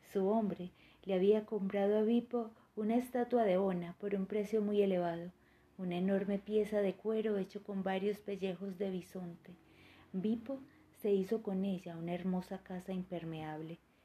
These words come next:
y aún le sobró suficiente para vestirse. Inventó unas frases acerca de Ona. Algunos hombres le habían admirado, otros le habían odiado, y las mujeres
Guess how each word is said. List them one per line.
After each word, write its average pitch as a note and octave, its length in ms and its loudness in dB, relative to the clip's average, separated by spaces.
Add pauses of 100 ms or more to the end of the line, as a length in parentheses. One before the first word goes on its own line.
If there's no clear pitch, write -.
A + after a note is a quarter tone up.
y A#3 100 -2
aún G3+ 340 0
le F3 100 -6
sobró F3 300 -6
suficiente F#3+ 600 -8
para F3+ 240 -12
vestirse. D#3+ 600 -16 (600)
Inventó F#3 460 0
unas F#3+ 260 -2
frases A#3 400 -6
acerca G3 440 -6
de F#3 120 0
Ona. E3+ 340 -4 (540)
Algunos A3 420 2
hombres F3 420 0
le F3+ 120 -6
habían F3+ 240 -2
admirado, F3 600 -2 (380)
otros G#3 400 -4 (320)
le F#3 140 0
habían F#3 360 0
odiado, F3+ 520 -2 (340)
y F3 80 -8
las F#3 240 2
mujeres F#3 520 -4